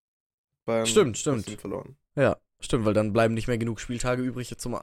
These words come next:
Speaker 2: um's einzuholen.
Speaker 1: Ja.
Speaker 2: Ja, okay. Ja, Leverkusen hat
Speaker 1: Ja.
Speaker 2: fucking keine Die-, Niederlage dieses Jahr.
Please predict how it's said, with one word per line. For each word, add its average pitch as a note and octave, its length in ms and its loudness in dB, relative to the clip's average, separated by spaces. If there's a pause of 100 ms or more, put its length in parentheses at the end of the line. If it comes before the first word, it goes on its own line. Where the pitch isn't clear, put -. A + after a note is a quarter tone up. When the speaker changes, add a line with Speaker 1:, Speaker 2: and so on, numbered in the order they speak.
Speaker 2:
um's A#2+ 260 -8
einzuholen. F#2 560 -4 (840)
Speaker 1:
Ja. - 160 -8 (440)
Speaker 2:
Ja, A#2+ 140 2
okay. D3 300 -2 (840)
Ja, G#2 100 0
Leverkusen C3+ 580 2
hat A#2 80 0
Speaker 1:
Ja. G#2+ 60 -8
Speaker 2:
fucking B2 520 -2 (1300)
keine D3 340 6
Die-, C#3+ 300 0
Niederlage A#2+ 640 4
dieses G2 320 0
Jahr. F#2+ 280 0